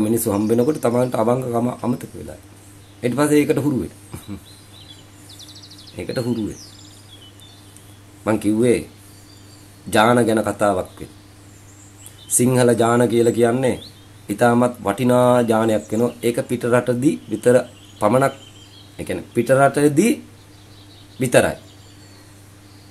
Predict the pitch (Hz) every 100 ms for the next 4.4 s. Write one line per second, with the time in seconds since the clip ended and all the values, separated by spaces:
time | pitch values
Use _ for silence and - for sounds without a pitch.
0 | - 107 123 143 156 151 151 147 143 139
1 | 131 123 110 95 - - - - - -
2 | - - - - - - - - - -
3 | 127 170 135 135 127 123 117 117 120 165
4 | 131 - 80 -